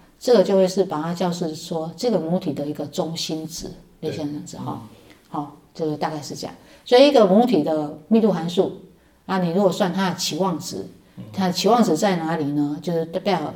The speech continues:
Speaker 1: 这个母体的值的中心点，
Speaker 2: 嗯。
Speaker 1: 就是那一个，它的期望值，那一个数字嘛。
Speaker 2: 嗯。
Speaker 1: OK，哦。那通常在资料分析的时候呢，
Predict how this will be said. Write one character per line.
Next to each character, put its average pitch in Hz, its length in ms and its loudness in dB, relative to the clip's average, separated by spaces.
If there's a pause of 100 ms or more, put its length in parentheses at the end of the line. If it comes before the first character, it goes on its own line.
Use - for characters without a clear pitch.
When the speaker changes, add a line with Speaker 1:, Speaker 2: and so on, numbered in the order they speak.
(100)
Speaker 1:
这 208 100 -2
个 185 120 6
母 190 320 4
体 170 240 2
的 160 240 -2
值 180 840 6 (800)
的 151 300 -2
中 196 260 0
心 196 280 2
点， - 200 -2
Speaker 2:
嗯。 - 120 -12 (560)
Speaker 1:
就 160 120 -6
是 156 360 -2 (100)
那 165 160 -6
一 165 60 -6
个， 160 120 -8 (640)
它 175 160 -4
的 160 80 -2
期 180 180 -6
望 175 180 0
值， - 160 -8 (220)
那 156 80 -6
一 156 80 -4
个 - 160 -10
数 - 160 -6
字 151 220 -8
嘛。 120 140 -8
Speaker 2:
嗯。 120 40 -14 (400)
Speaker 1:
OK， 143 320 -10 (460)
哦。 147 180 -4 (760)
那 226 320 2
通 254 200 4
常 214 140 4
在 214 100 6
资 220 140 2
料 214 180 6
分 190 160 4
析 196 140 2
的 170 100 4
时 160 140 -4
候 156 140 0
呢， 147 300 -4